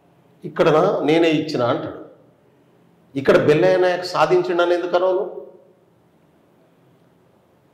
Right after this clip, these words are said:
అక్కడ నువ్వు సోనియా గాంధీ ఇచ్చిందని ఒప్పుకుంటే ఇక్కడ కేసీఆర్ ఇచ్చిండని మేము ఒప్పుకుంటాం. చలో, అక్కడ కేసీఆర్ సాధించిండు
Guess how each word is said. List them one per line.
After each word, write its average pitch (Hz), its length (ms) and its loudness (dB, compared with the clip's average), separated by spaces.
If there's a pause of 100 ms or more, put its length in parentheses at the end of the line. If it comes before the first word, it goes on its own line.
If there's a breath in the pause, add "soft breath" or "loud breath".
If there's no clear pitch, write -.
(140)
అక్కడ 190 240 0
నువ్వు 170 480 2
సోనియా 160 460 4
గాంధీ 165 340 2
ఇచ్చిందని 156 640 -2
ఒప్పుకుంటే 147 560 -2
ఇక్కడ 196 200 -2
కేసీఆర్ 175 500 -2
ఇచ్చిండని 143 400 -6
మేము 131 180 0
ఒప్పుకుంటాం. - 380 -12 (1900)
చలో, 110 240 0 (1040)
అక్కడ 196 260 4
కేసీఆర్ 185 580 4
సాధించిండు 147 920 -2